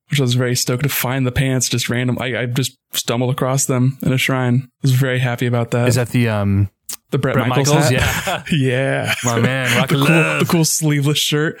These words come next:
Speaker 1: Like, it's not a tank top. It's like a muscle shirt.
Speaker 2: Oh my God.
Speaker 1: Dude, it's
Speaker 2: It's,
Speaker 1: so sick.
Speaker 2: it gets even more Bret Michaels than
Speaker 1: Yeah, like, the actual shirt. Yeah, dude, it's, it's
Speaker 2: Wow.
Speaker 1: great. I, I got that full set. Um, I'm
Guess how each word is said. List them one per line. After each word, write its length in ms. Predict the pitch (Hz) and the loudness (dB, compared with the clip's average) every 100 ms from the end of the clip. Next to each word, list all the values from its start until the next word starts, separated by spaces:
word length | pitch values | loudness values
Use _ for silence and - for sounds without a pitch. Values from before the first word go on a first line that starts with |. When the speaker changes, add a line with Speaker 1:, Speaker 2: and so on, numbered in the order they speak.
| - | -6
Speaker 1:
Like, 80 | 160 | -2
it's 80 | 190 | 0
not 200 | 175 - | 0 0
a 40 | |
tank 200 | 170 160 | -4 -2
top. 280 | 135 117 - | -2 -2 -4
It's 140 | 151 | -2
like 120 | 160 151 | 0 2
a 40 | |
muscle 300 | 139 143 170 | 2 2 0
shirt. 280 | - - 160 | 0 2 2
Speaker 2:
Oh 120 | 131 | 2
my 120 | 120 113 | 0 0
God. 180 | 131 | 0
Speaker 1:
Dude, 100 | 131 | 2
it's 160 | 127 165 | 2 2
Speaker 2:
It's, 140 | 135 | 2
Speaker 1:
so 140 | - 131 | 2 0
sick. 60 | 131 | 0
Speaker 2:
it 20 | |
gets 180 | 202 180 | 0 0
even 140 | 165 | 2
more 140 | 156 156 | 2 2
Bret 180 | 165 | 0
Michaels 400 | 147 143 185 180 | 0 -2 0 0
than 260 | - 139 123 _ | 2 0 -2 _
Speaker 1:
Yeah, 300 | 147 131 78 - | -2 -2 -4 0
like, 180 | 139 | 0
the 120 | 143 131 | 0 0
actual 220 | 135 139 | 0 0
shirt. 340 | - 127 - | 0 -2 -4
Yeah, 260 | - 113 107 | -2 -2 0
dude, 120 | 113 | 2
it's, 120 | 110 | 2
it's 260 | 113 110 135 | 2 2 2
Speaker 2:
Wow. 60 | 101 | 2
Speaker 1:
great. 320 | 110 117 - _ | 0 -2 -4 _
I, 260 | - 135 127 | -2 0 0
I 20 | |
got 200 | 135 143 | 0 -2
that 180 | 139 127 | -2 -2
full 160 | - 127 | -2 -2
set. 460 | - 123 123 - - | 0 2 0 0 -2
Um, 320 | 127 123 123 | 0 0 2
I'm 240 | 135 135 | 2 2